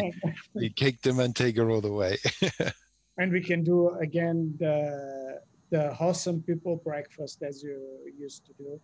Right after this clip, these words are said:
Speaker 1: That is something very interesting also to, to get around with people. And keep up with your amazing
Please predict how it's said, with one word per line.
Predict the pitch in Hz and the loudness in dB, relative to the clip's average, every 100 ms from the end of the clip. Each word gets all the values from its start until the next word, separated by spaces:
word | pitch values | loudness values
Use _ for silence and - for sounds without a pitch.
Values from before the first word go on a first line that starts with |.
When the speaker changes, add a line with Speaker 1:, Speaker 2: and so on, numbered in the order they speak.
| _ _ - | _ _ -8
Speaker 1:
That | 147 | -6
is | 143 123 | -6 -10
something | - - 135 147 135 | -14 -14 -14 -14 -12
very | 135 135 | -8 -8
interesting | 143 135 151 135 | -10 -12 -16 -16
also | 139 - 131 | -16 -16 -18
to, | 139 | -16
to | 131 127 _ 143 | -16 -18 _ -12
get | 143 135 135 | -10 -10 -10
around | 139 135 | -10 -10
with | 127 _ | -12 _
people. | 135 127 127 123 _ _ _ _ - | -20 -18 -20 -20 _ _ _ _ -4
And | 170 170 165 165 165 160 160 - | 0 2 4 2 2 -2 -4 -6
keep | 214 185 | -2 2
up | 180 - 185 | 2 0 -4
with | 170 - | -2 0
your | 165 147 143 143 - 160 | 0 2 0 -4 -6 -4
amazing | 156 160 156 160 160 147 | 0 2 0 0 -2 -2